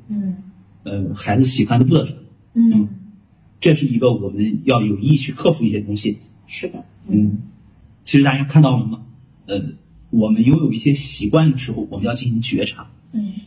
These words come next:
Speaker 2: 就这个习惯究竟对我们是好还是不好？
Speaker 1: 嗯。
Speaker 2: 很难说它是好还是不好，但是呢，要有一个觉察。当你只习惯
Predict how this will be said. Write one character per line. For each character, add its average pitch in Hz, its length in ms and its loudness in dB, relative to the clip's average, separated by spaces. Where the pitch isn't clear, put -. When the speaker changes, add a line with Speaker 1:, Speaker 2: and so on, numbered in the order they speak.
Speaker 2:
就 143 100 4
这 175 100 4
个 160 80 4
习 - 240 -2
惯 123 340 -2
究 151 140 4
竟 139 160 4
对 147 100 6
我 120 140 0
们 - 100 -10
是 - 200 -4
好 - 200 -6
还 - 160 -10
是 - 100 -6
不 - 180 -2
好？ - 420 -10
Speaker 1:
嗯。 208 160 -8
Speaker 2:
很 - 200 4
难 131 160 2
说 180 220 2
它 165 240 -4
是 - 160 0
好 - 160 -4
还 104 140 -10
是 101 40 -10
不 110 140 -14
好， - 180 -18
但 160 140 8
是 165 60 4
呢， 151 160 4
要 160 120 4
有 135 80 2
一 113 40 -4
个 110 60 -8
觉 127 140 -4
察。 127 120 -6
当 175 280 -2
你 104 280 2
只 117 180 -2
习 - 320 -2
惯 156 200 4